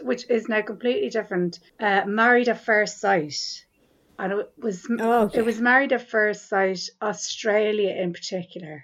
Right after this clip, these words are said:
Speaker 1: And I've had a couple of friends recommend it to me. Um, my mate Martha was selling the show to me like she was a producer on it, like she'd some,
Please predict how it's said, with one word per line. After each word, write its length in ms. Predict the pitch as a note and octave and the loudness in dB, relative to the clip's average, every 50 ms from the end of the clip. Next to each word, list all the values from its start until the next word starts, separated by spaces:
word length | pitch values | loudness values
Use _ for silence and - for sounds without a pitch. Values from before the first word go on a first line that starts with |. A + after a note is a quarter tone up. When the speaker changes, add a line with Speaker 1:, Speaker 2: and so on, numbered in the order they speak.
| - | -10
Speaker 1:
And 760 | - - F#3+ F3+ F3+ F3 F3 E3+ E3 E3 E3 D#3 D#3 D#3+ D#3+ - - _ _ _ _ _ _ _ _ _ _ - | -6 -2 0 2 2 4 4 4 4 2 2 0 -2 -4 -8 -12 -18 _ _ _ _ _ _ _ _ _ _ -8
I've 140 | F#3 E3+ | -8 -4
had 280 | - G3+ G#3+ G#3 G#3 F#3+ | 0 2 4 4 4 4
a 100 | - G#3+ | 2 -2
couple 440 | - - - - B3 C4+ C4 - C#4 | -4 -4 -2 2 2 2 2 0 -6
of 80 | B3 | -6
friends 500 | - - A#3 G#3+ G#3 G3+ F#3+ F#3 F3 - B3+ | -2 2 4 4 6 4 4 0 -2 -4 -4
recommend 520 | G#3 F#3+ F3+ F3 - F#3+ F3+ F3 E3+ E3+ | -2 -2 -2 -2 -2 0 2 4 4 2
it 60 | E3 E3 - - _ _ - | 0 -4 -10 -18 _ _ -8
to 180 | - F#3 E3+ | -2 0 0
me. 380 | E3 E3 D#3+ D#3+ E3 G3 - _ _ _ _ _ _ _ _ - | 0 0 0 -2 -4 -6 -8 _ _ _ _ _ _ _ _ -4
Um, 480 | F#3 E3+ E3+ E3 E3 D#3+ D#3 E3+ G3 - - | 0 2 2 2 2 0 -2 -4 -6 -8 -8
my 140 | - F#3+ G3 | -6 -4 0
mate 260 | G#3 A#3 A#3 A3+ - | 4 6 6 6 6
Martha 380 | G3+ G#3 G#3 A3+ B3+ B3 - B3 | 4 2 2 2 2 0 -2 -4
was 160 | A#3 A3 - | -6 -4 -2
selling 240 | - G#3+ F#3+ F#3 F#3 | 0 0 2 2 0
the 60 | F3+ | -2
show 260 | F3 - F#3 F3 F3 F3+ | -2 0 2 2 2 2
to 120 | F3 F3+ | 0 0
me 120 | F3+ F3 E3+ | -2 0 0
like 380 | F3+ F3 E3+ E3 E3 - - _ _ _ - | 0 0 0 0 -2 -6 -14 _ _ _ -14
she 760 | - - - - - F3+ E3+ E3 E3 E3 D#3+ D#3 D#3 F3+ A#3+ A3 | -12 -8 -6 -4 -2 0 0 0 0 -2 -4 -6 -6 -8 -8 -6
was 140 | F#3 E3+ F3+ | -6 -6 -6
a 40 | |
producer 520 | F3 - E3+ - F#3 G3 A3 G#3 - G3+ F3+ | -8 -8 -4 -2 0 0 0 0 0 2 2
on 100 | E3 E3 | 2 2
it, 80 | E3+ | 0
like 140 | F3+ F3+ F3 | 0 -2 -2
she'd 240 | F3 - F#3+ E3+ - | -2 -4 -8 -10 -8
some, 720 | - G#3 G3 F#3+ F#3+ F3+ F3+ F3 E3+ E3+ F3 F3+ F3+ - | -2 0 2 2 2 2 2 2 2 0 0 -2 -6 -12